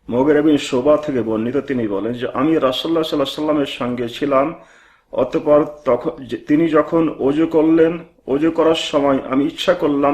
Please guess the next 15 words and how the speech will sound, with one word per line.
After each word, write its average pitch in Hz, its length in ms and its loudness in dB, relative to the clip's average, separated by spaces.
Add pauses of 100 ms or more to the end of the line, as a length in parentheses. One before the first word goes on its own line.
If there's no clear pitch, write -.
তার 139 200 0
পা 131 180 -2 (100)
দুটি 165 200 -2
থেকে 151 340 -4
মোজা 131 260 2
খুলে 127 260 0
নেওয়ার 120 320 0
জন্য। 107 240 -2 (760)
রাসূলুল্লাহ 196 420 2
সাল্লাল্লাহু - 0 -
আলাইহি 190 100 -4
ওয়াসাল্লাম 170 280 2
বললেন, 160 240 6 (200)
'ও - 120 -6
দুটি 151 240 0